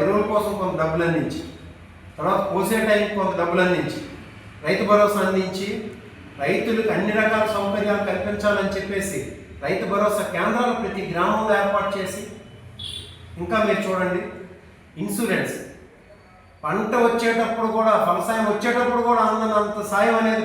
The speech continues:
పంటలు పోయేటప్పుడు వచ్చేది జగన్మోహన్ రెడ్డి గారి టైంలో. ఇన్సూరెన్స్ అంతా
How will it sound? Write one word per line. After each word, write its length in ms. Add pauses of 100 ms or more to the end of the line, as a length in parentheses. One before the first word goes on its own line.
పంటలు 340
పోయేటప్పుడు 460
వచ్చేది 260
జగన్మోహన్ 400
రెడ్డి 160
గారి 180
టైంలో. 280 (800)
ఇన్సూరెన్స్ 480
అంతా 280